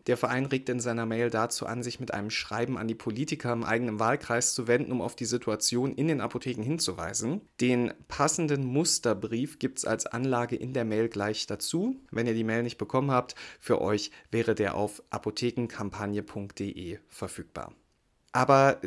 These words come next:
darf die Apotheke denn überhaupt streiken? Müssen wir nicht die Patientinnen versorgen? Ja, müssen wir. Aber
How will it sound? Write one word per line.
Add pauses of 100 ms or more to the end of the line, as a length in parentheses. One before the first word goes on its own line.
darf
die
Apotheke
denn
überhaupt
streiken? (200)
Müssen
wir
nicht
die
Patientinnen
versorgen? (680)
Ja, (200)
müssen
wir. (520)
Aber